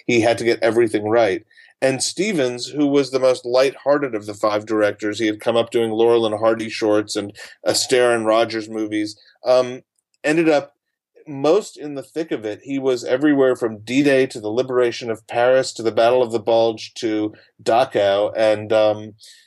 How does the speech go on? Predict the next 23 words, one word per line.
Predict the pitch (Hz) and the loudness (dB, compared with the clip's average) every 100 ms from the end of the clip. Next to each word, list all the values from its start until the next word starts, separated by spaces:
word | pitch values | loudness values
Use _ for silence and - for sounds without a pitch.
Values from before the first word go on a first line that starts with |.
| _ | _
you | 127 131 | -2 2
know, | 123 117 - | 4 4 2
it | - 107 | -6 -12
really | 120 117 135 151 147 | -12 -2 2 4 2
ultimately | 117 131 151 143 123 123 123 - | 2 0 0 -6 -4 -2 -4 -2
ended | 123 143 127 | -4 -4 -4
the | 117 | -4
war | 113 117 110 | 2 2 2
as | 117 107 | 0 -4
the | - 110 | -10 -10
great | - 120 131 127 113 107 | 2 4 4 2 _ 2
documenter | 117 123 - 120 113 110 110 110 | 2 2 -2 -6 -4 -4 -4 0
of | 110 107 | 2 0
war | 104 107 120 113 | -2 2 2 2
crimes | - 117 113 113 110 | 0 2 2 0 -6
and | 104 | -6
war | 107 113 110 | 2 4 4
atrocities, | 107 113 110 123 107 90 95 | 0 0 0 -2 -6 -8 -6
which | 107 101 | -6 -4
was | 101 101 - - - | -2 -4 -8 -18 -2
an | 104 | -2
experience | - 117 113 113 | 2 4 4 2
that | - | -4